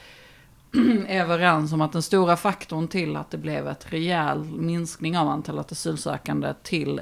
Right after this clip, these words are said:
Europa var, eh, överenskommelsen mellan, eh, Grekland och Turkiet som gjorde att Turkiet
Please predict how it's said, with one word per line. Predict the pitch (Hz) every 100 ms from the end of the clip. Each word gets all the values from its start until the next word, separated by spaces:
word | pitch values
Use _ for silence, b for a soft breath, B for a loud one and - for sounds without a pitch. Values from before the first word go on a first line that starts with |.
| -
Europa | - 180 196 - - - - - -
var, | 165 165 170 143 143 147 147 -
eh, | 156 151 147 -
överenskommelsen | 170 160 156 156 - 180 165 151 - 147 147
mellan, | 147 147 139 139 156
eh, | 156 143 139
Grekland | 156 165 143 151 147
och | 147
Turkiet | 165 226 165 147 165 -
som | - 156
gjorde | 156 147 135
att | -
Turkiet | 151 - 170 175 180